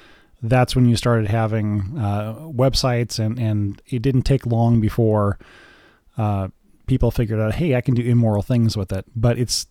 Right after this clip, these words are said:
to, to say that the web was built on pornography is, is quite a stretch. It's, it, in fact, I, I would say that that's totally untrue. The selection of V H S over Betamax, you could probably point, paint a more direct line that way.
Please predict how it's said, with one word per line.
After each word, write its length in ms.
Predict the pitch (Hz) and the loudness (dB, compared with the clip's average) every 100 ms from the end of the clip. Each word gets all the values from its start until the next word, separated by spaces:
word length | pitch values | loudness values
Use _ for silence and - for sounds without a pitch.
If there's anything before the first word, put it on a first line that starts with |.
| - | -4
to, 160 | 135 131 | 0 0
to 140 | 127 | 0
say 240 | - 165 | 0 2
that 180 | 143 127 | 2 2
the 80 | 120 | 2
web 240 | 120 123 | 2 2
was 100 | 110 | 2
built 240 | 95 123 117 | 0 0 0
on 120 | 104 | 0
pornography 500 | 120 113 110 104 113 | 0 0 0 0 -2
is, 140 | 98 - | -4 -4
is 340 | 117 104 92 - - _ _ - - - - | -4 -4 -6 -12 -18 _ _ -20 -20 -20 -2
quite 260 | - 151 113 | 2 4 2
a 40 | |
stretch. 380 | - 117 95 104 | 0 -4 -4 -2
It's, 380 | 110 107 - - | -2 -4 -6 -6
it, 160 | 123 - | -6 -4
in 60 | 120 | -2
fact, 180 | 120 117 | -2 0
I, 60 | |
I 160 | 113 117 | -2 0
would 120 | 110 | 0
say 140 | - 104 | 0 -2
that 220 | 101 - | -2 -2
that's 180 | 107 - | -4 0
totally 320 | 110 104 101 | 0 0 0
untrue. 460 | 98 - 107 92 - - - - - | -2 -2 -4 -6 -8 -16 -20 -20 -6
The 100 | 127 | -4
selection 460 | - 135 143 - 127 | 0 0 0 2 2
of 140 | 107 | 2
V 180 | 117 120 | 0 0
H 160 | 110 | 2
S 180 | 120 - | 0 0
over 140 | 110 95 | -2 -2
Betamax, 680 | 127 131 135 139 135 - | 0 2 4 2 0 -4
you 100 | 120 | -6
could 160 | 110 - | -8 -6
probably 680 | - - 127 131 127 123 110 156 - | -4 0 2 2 4 2 0 -8 2
point, 440 | 120 127 - - - | 4 4 0 -10 -2
paint 280 | 123 120 - | -2 -2 -2
a 80 | 113 | 0
more 260 | 110 113 | 2 2
direct 320 | 104 104 113 120 | 2 0 -2 0
line 300 | 113 113 95 | 2 2 2
that 260 | 104 120 | -2 0
way. 260 | 170 165 | 2 2